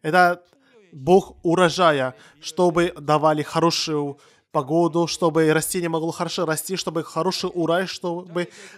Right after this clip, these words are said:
было богатство. А что такое Астарт? Это богиня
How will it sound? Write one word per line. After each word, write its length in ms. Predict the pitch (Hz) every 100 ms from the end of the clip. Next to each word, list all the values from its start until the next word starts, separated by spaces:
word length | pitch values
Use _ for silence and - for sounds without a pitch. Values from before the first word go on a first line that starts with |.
| -
было 200 | 165 180
богатство. 460 | 165 160 - 147 143
А 140 | 160
что 160 | - 294
такое 300 | 269 196 165 - 190 _
Астарт? 600 | 180 170 - 175 143 - - _ _
Это 360 | 156 151 160 147
богиня 580 | 151 143 170 165 165